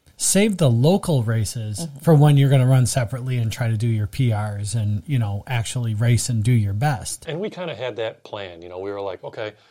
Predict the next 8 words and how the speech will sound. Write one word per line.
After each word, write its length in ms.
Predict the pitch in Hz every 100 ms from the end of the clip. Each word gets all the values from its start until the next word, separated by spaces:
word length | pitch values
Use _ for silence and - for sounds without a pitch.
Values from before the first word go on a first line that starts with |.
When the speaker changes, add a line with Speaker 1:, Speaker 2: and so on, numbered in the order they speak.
| _ 131
Speaker 3:
well, 300 | 110 101 _ _ _
for 640 | _ 120 104 101 101 98 135 _ 175 147 147 131
Corning, 540 | - 113 110 104 104 _ _
we're 240 | 160 110 95
gonna 360 | 98 92 90 117
run 240 | 101 95
separately. 500 | - 87 - - 80 _ _ _ _
For 720 | _ - 98 95 92 90 87